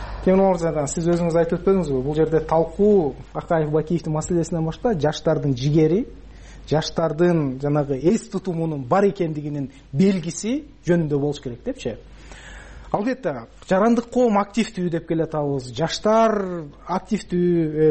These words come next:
өзүнүн позициясын айтканга башка аймактагы башка өлкөлөргө караганда салыштырмалуу жогорку деңгээлде деп.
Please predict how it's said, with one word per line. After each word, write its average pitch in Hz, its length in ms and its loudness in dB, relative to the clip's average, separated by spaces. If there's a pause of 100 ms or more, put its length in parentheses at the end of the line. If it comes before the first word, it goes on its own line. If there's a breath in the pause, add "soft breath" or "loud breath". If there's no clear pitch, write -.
(100)
өзүнүн 180 240 2
позициясын 190 800 -2
айтканга 180 680 2 (100)
башка 180 320 -2
аймактагы 190 400 2
башка 190 240 -2
өлкөлөргө 180 400 0
караганда 175 460 2 (160 loud breath)
салыштырмалуу 160 920 0 (180)
жогорку 202 380 2
деңгээлде 139 340 -4
деп. 113 140 -10